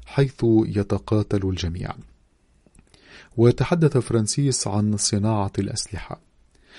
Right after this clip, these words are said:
مؤكداً أنه إذا توقف العالم عن تصنيع الأسلحة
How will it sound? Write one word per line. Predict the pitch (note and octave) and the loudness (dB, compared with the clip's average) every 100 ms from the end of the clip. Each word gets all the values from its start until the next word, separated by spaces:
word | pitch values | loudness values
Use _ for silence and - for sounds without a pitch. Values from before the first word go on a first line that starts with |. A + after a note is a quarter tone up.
| - - | -20 -4
مؤكداً | A#2+ E3 C#3+ B2 A#2 A2+ | 0 2 2 4 4 4
أنه | A2 A2 G2+ G#2 | 0 2 2 0
إذا | A2+ G#2 G#2+ | 0 0 0
توقف | G2+ A2+ G#2+ C3+ - A2 G#2+ | 2 2 2 2 0 0 0
العالم | G2 F#2+ A2 A2 G#2 G2+ G2 | 0 0 0 0 0 0 0
عن | F#2+ G2 F#2+ - | -2 -4 -4 -4
تصنيع | G#2+ - A#2 A#2+ G2+ | -4 -2 -2 -2 0
الأسلحة | G2 G#2 G#2+ - B2 - G2+ | -2 -4 -6 -4 -4 -2 -4